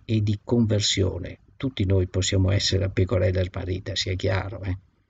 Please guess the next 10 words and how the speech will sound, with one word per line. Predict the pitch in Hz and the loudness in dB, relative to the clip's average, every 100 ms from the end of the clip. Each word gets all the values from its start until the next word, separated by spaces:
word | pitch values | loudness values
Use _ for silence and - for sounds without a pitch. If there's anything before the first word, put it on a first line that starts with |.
| _ _ - - | _ _ -20 -6
E | - 107 | 0 0
tutti | - 190 - | 0 -2 4
noi | 202 220 | 4 4
siamo | - 117 101 | 4 4 4
chiamati | 117 110 98 98 | 4 4 4 2
comunque, | 95 123 156 214 98 - 92 | 2 4 6 6 4 0 -4
senza | - 98 92 92 | -2 0 0 0
presunzione, | 95 92 90 90 101 95 92 82 - _ _ _ _ _ _ _ _ _ | 0 -2 -4 -4 -2 -2 -2 -8 -16 _ _ _ _ _ _ _ _ _
di | 107 113 113 - - _ _ _ _ _ _ _ _ _ _ _ _ | 0 2 2 -4 -20 _ _ _ _ _ _ _ _ _ _ _ _
mangiare | 113 117 107 117 - - | 2 2 4 2 2 -4